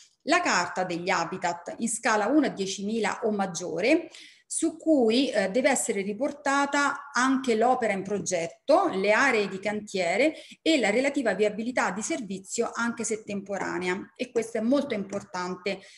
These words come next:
ehm, perché consegnare una carta degli habitat senza sopra il progetto,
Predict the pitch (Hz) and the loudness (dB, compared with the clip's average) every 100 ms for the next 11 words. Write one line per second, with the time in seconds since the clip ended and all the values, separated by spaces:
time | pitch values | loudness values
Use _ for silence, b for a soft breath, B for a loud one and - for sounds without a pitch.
0 | B B B 196 185 180 175 175 180 180 | B B B 0 0 0 -4 -6 -6 -4
1 | 226 220 262 254 226 240 254 247 196 190 | -4 0 0 0 -2 0 2 2 2 -2
2 | 190 254 240 202 202 220 214 208 190 185 | 0 0 0 -4 -2 0 0 0 -4 -6
3 | - 269 214 190 247 233 - - 302 202 | -2 -2 -2 -2 -4 -4 -6 -4 0 2
4 | 185 - 240 247 - | 0 -2 -4 -4 -6